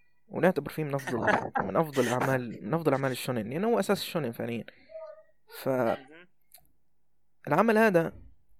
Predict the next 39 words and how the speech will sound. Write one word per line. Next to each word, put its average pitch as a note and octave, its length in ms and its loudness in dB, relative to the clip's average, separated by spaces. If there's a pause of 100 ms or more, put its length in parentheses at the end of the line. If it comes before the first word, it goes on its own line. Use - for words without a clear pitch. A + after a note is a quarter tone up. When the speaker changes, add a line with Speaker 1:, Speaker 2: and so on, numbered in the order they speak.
(480)
Speaker 1:
ما، - 120 -8
ما، A#2+ 340 -4
ما، G#2 180 -4
ما G2+ 140 -4
يلمسش E3+ 460 4
حتى - 240 -2
Dragon A#2+ 280 2
بول. - 160 -10 (1160)
على D#3+ 180 6
الرغم G#3 340 8
إن F3 80 4
Speaker 2:
إيه. E3 80 4
Speaker 1:
Dragon D3+ 320 6
بول F3+ 240 10
من C#3+ 60 -2
الأعمال C3+ 300 4
اللي D3 140 2
ما B2 60 -4
فيهاش C#3+ 240 2
قصة. - 320 -4
أنا C#3+ 340 0
نقول D3 200 2
لك - 140 -6
Dragon B2+ 260 -2
بول D#3 140 0
ما B2 60 -8
فيش - 240 -4
قصة. - 320 -10 (800)
لكن D#3+ 380 2
Dragon D3 320 2
بول F3+ 380 2 (240)
يعرف E3 440 4
كيف - 240 -6
يبنى-، C#3 500 0
يبني C3+ 380 -4
لك - 360 -8 (760)
قتال، C3 460 -2 (300)
فهمت G#2+ 240 -10
كيف؟ - 300 -14